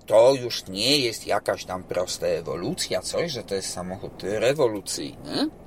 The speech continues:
w stosunku do poprzednich, ale jednocześnie nadal będzie takim typowym, klasycznym Qashqaiem, czyli crossoverem, czyli głównie przeznaczonym do miasta i tak dalej, i tak dalej. No i rok temu byliśmy na pierwszych jazdach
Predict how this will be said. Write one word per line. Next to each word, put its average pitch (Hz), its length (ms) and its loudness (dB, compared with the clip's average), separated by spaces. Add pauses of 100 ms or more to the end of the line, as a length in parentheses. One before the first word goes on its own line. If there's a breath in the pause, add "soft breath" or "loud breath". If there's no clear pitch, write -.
w - 100 -8
stosunku - 520 -6
do 87 140 -2
poprzednich, - 720 -6
ale 120 220 0
jednocześnie 123 680 -4
nadal 117 480 -2
będzie 135 340 -4
takim 107 340 -10
typowym, 156 560 0 (400 loud breath)
klasycznym 95 720 -2
Qashqaiem, 139 720 0 (240 loud breath)
czyli 190 460 2
crossoverem, 107 840 0 (220 loud breath)
czyli 170 340 0
głównie 143 800 6
przeznaczonym 104 720 -4
do 76 120 -4
miasta 107 420 -2
i - 140 -8
tak - 220 -6
dalej, 82 360 -2
i - 20 -14
tak - 240 -6
dalej. 78 400 -4
No 175 100 0
i 302 120 -2 (920)
rok 117 260 2
temu 143 260 0
byliśmy 104 360 -6
na 101 120 -2
pierwszych - 440 -4
jazdach - 460 -4